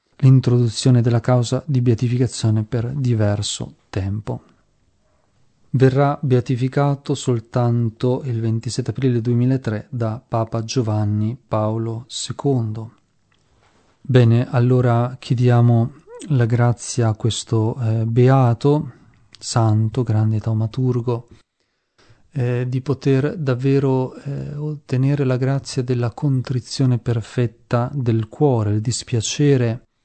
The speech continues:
per avere offeso il Signore con le nostre colpe e quindi il desiderio di darci interamente a Lui. Chiediamo anche,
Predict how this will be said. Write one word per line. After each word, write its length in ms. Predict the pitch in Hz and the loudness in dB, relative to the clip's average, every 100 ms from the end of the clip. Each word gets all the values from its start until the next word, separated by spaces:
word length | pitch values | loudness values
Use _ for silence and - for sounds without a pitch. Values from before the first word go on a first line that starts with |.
| _ _ _ _ _ _ _ | _ _ _ _ _ _ _
per 160 | 127 | -2
avere 380 | 127 131 135 127 | 0 2 2 2
offeso 1000 | - 165 - - 135 131 - 123 131 127 | 0 -8 -8 -2 0 2 0 -2 0 -2
il 200 | 131 147 | -4 -6
Signore 680 | 113 - 120 123 143 139 113 | -4 -2 2 4 4 4 0
con 160 | - 110 | -2 -2
le 60 | |
nostre 440 | 110 117 - - 113 | 0 -2 -2 -4 -2
colpe 600 | - 165 165 160 127 123 _ _ - _ _ _ _ _ - | 2 2 2 0 -4 -6 _ _ -20 _ _ _ _ _ -8
e 140 | - | -6
quindi 340 | - 156 147 131 | 2 4 6 4
il 140 | 123 | 2
desiderio 760 | 123 131 135 120 127 123 123 127 | 0 0 2 2 4 4 2 0
di 160 | 127 127 | -2 0
darci 800 | 123 120 113 - - 127 135 | 2 2 0 -4 -8 -8 0
interamente 1160 | 151 131 127 127 117 117 117 117 117 107 117 135 | 4 4 4 0 2 2 0 0 -2 -4 -6 -6
a 120 | 143 | -6
Lui. 460 | 117 123 127 110 104 98 _ _ _ _ _ _ _ _ _ _ _ _ _ _ _ _ | -4 -2 -2 -2 -4 -10 _ _ _ _ _ _ _ _ _ _ _ _ _ _ _ _
Chiediamo 600 | - 143 139 143 139 156 | 0 4 6 8 6 4
anche, 920 | 156 143 143 143 131 139 135 139 139 | 2 4 6 4 2 2 4 2 -2